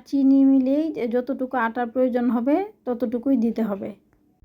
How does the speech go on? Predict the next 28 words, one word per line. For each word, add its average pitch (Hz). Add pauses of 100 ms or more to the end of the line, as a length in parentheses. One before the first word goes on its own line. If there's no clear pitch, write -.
(160)
তো -
একবারে 269
বেশি 269
দিয়ে 320
দিলে 311
পরে 277
কিন্তু 269
আবার 277
শক্ত 254
হয়ে 277
যাবে 285
বেশি, 285
তারপর 247 (100)
পানি 247
অ্যাড 262
করলে 294 (120)
তো 269 (140)
ওই 247
বিস্কিটগুলো 247 (100)
ঠিকঠাক 262
হবে 196
না। 180 (1120)
তো -
আমি 285
ডোটা 269
তৈরি 302
করে 269
নিয়েছি, 254